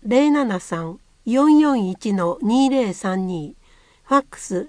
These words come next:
零七三四二三の九五零零へどうぞ。ウェブサイト、県民の友最新号でも検索できます。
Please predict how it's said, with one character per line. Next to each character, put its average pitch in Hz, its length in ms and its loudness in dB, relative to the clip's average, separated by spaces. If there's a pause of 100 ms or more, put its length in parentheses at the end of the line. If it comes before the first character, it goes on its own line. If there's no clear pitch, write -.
零 262 260 4
七 240 280 0
三 170 380 -10 (320)
四 285 300 4
二 277 220 4
三 190 320 -4
の 175 320 -6
九 285 240 2
五 262 320 0
零 240 240 0
零 254 260 2
へ 170 100 -2
ど 160 160 -8
う 151 80 -12
ぞ。 156 140 -16 (1080)
ウ 226 80 2
ェ 247 80 6
ブ 269 120 2
サ 285 200 0
イ 233 60 -2
ト、 - 280 -8 (220)
県 294 280 4
民 294 180 6
の 269 120 0
友 214 360 -2
最 285 320 -2
新 294 260 2
号 190 200 0
で 170 140 -2
も 160 140 -4
検 220 280 -2
索 185 240 -6
で 170 120 -6
き - 100 -12
ま 151 140 -8
す。 - 180 -20